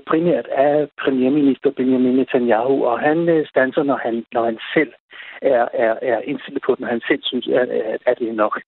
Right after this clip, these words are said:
Øh, her i Israel, kan jeg fortælle, øh, der kører en debat. Øh, generalstaben siger selvfølgelig ikke rigtig noget, for det er ikke deres opgave at blande sig i, i, i det. Øh, men, øh, politikere fra, øh, alle partier, øh,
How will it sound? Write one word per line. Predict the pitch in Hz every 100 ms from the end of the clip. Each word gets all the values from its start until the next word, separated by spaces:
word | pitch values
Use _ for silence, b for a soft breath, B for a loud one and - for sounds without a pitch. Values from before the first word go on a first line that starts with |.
| B B B B -
Øh, | 123 123 135 -
her | 190 180
i | 180 339
Israel, | - 175 123
kan | -
jeg | 131
fortælle, | 117 - 127 123 - -
øh, | 135 -
der |
kører | 160 - 160 196
en | - -
debat. | - 104 104 - B B B B -
Øh, | 139 127 127 123 123 117 113 120 - _ _ -
generalstaben | - 175 170 175 139 285
siger | - 165
selvfølgelig | 165 175 156
ikke | 156 131
rigtig | 135 151
noget, | 120 107 117 -
for |
det | - 151
er |
ikke | 147 -
deres | 131 123
opgave | 127 - - 131 120
at | -
blande | 110 127
sig | 147 123
i, | - _
i, | 131 -
i | - - -
det. | 135 - B B B B B 180
Øh, | 131 127 139
men, | 139 135 123
øh, | 123 123 127 -
politikere | 135 165 196 175 151 135
fra, | 135 - 127 123 123 113 127
øh, | 120 123 127 - - -
alle | 143 147
partier, | 190 127 - 156 143 147 139 B B B
øh, | 147 131